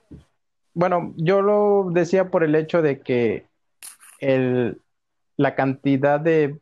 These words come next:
de periodistas y medios que han cubrido, cubierto, perdón, a, a Zion es muy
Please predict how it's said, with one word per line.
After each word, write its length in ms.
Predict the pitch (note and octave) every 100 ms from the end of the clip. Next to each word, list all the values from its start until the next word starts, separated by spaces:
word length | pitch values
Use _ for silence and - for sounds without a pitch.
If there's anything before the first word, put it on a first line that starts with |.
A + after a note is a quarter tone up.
| -
de 160 | C#3
periodistas 640 | C3 B2+ B2 C#3 C#3 D3+ C3+
y 40 |
medios 420 | B2+ C3+ C3+ B2+
que 160 | - B2
han 420 | B2 B2+ B2+ B2+ _ _ _ _ _ _ _ _ - - -
cubrido, 500 | B2+ C3 C3 B2+ A#2+ - - - -
cubierto, 400 | - C3+ D3 C#3+
perdón, 280 | B2 B2+ C3+
a, 400 | A#2+ A2+ G#2 - - - -
a 80 | A#2
Zion 600 | - C3+ C#3 F#3 C4 - - - -
es 420 | B2+ B2+ B2 -
muy 720 | C3+ C3+ C3+ C3 C3 B2+